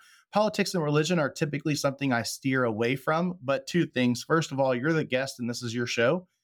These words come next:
You could talk about whatever you wanna talk about on this show. And secondly, your business is too intertwined with politics at this moment to not have a political discussion about these things.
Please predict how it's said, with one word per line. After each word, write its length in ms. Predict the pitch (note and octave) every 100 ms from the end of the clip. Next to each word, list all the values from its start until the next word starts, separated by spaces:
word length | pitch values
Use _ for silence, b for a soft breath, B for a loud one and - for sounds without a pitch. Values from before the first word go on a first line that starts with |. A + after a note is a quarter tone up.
| _ -
You 100 | C#3+
could 100 | D#3+
talk 200 | C#3+ C#3+
about 200 | C3+ A#2
whatever 260 | B2 A2+
you 140 | A#2 A#2
wanna 140 | G#2+
talk 240 | - A2 A2+
about 180 | G#2+
on 100 | G#2
this 120 | G#2 -
show. 340 | A2 G#2+ A#2+ _ _ _ -
And 160 | C3
secondly, 760 | B2 - F#3 G3 - A#2+ A2 G#2+ _ _
your 300 | B2+ D3 F#3+
business 500 | B2+ C#3+ D3 C#3 -
is 200 | B2+ A2
too 260 | - F3 F3+
intertwined 840 | D#3+ D#3 C3+ A#2+ - C#3+ C#3 B2
with 320 | G#2+ B2+ B2 -
politics 500 | A#2+ A#2 - A#2+ -
at 100 | -
this 200 | C#3+ C#3+
moment 340 | D3 E3 -
to 120 | -
not 360 | A#2+ C3 D3+ -
have 200 | C3+ C3+
a 80 | A#2
political 380 | B2+ A2+ A2+
discussion 480 | G2 G2+ A2+ A2 -
about 240 | G#2 G#2 G#2
these 200 | G#2 -
things. 280 | G#2+ G#2